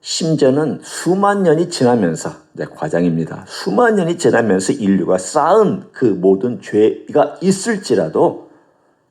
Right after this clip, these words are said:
충분히 다 용서할 만큼 큽니다. 우리는 그거 압니다. 이 피는, 예수님의 은혜는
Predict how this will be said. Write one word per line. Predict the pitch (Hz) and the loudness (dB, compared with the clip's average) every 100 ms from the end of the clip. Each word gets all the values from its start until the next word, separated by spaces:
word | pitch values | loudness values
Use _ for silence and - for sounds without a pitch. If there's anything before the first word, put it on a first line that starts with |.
| _ _ | _ _
충분히 | - 254 277 285 302 294 277 220 170 160 - - | -10 -4 -2 -2 -2 0 2 2 0 -4 -8 -12
다 | - 98 | -4 0
용서할 | 92 95 92 92 85 | 0 0 0 0 0
만큼 | 82 78 78 165 240 - _ _ _ _ | 0 -6 -4 -2 -2 -6 _ _ _ _
큽니다. | - - 208 147 - - - _ _ _ _ _ _ _ _ _ _ _ _ _ _ _ _ - | -10 -4 0 0 -2 -14 -20 _ _ _ _ _ _ _ _ _ _ _ _ _ _ _ _ -4
우리는 | 104 101 | 2 2
그거 | 110 104 | 4 2
압니다. | - 82 - - - _ _ _ _ _ _ _ _ _ _ _ _ _ - - - _ _ - | 0 -8 -12 -16 -20 _ _ _ _ _ _ _ _ _ _ _ _ _ -20 -20 -20 _ _ 0
이 | 151 226 233 214 - _ _ _ _ _ _ - | 2 4 0 -6 -14 _ _ _ _ _ _ -16
피는, | - - 156 95 98 82 - - _ | -10 0 2 4 2 -2 -6 -16 _
예수님의 | 113 110 - 143 127 139 139 | 2 2 2 4 4 4 2
은혜는 | 101 87 90 151 - | 0 0 -2 -4 -6